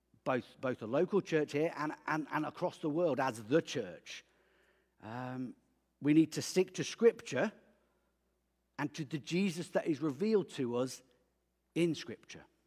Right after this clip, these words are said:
Yeah, not some Jesus someone else has made up, but Jesus that's revealed to us in Scriptures. And the Creed is a summary of that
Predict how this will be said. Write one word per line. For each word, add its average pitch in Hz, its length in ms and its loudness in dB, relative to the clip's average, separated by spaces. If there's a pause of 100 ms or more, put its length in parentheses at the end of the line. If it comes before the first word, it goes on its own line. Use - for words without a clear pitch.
(1400)
Yeah, 120 140 -2
not - 260 -2
some 196 240 2
Jesus 165 380 -2
someone 170 280 2
else 160 200 4
has 139 160 -4
made 147 260 4
up, 180 320 4 (840)
but 135 180 -8
Jesus 151 400 0
that's 151 180 -10
revealed 123 360 -4
to 123 200 -2
us 113 180 -4
in 117 320 -2 (360)
Scriptures. - 380 -4
And 160 120 2
the 165 40 -2
Creed 226 540 4 (680)
is 143 140 -6
a 170 40 -2
summary 147 840 0
of 107 340 -2 (580)
that - 480 -2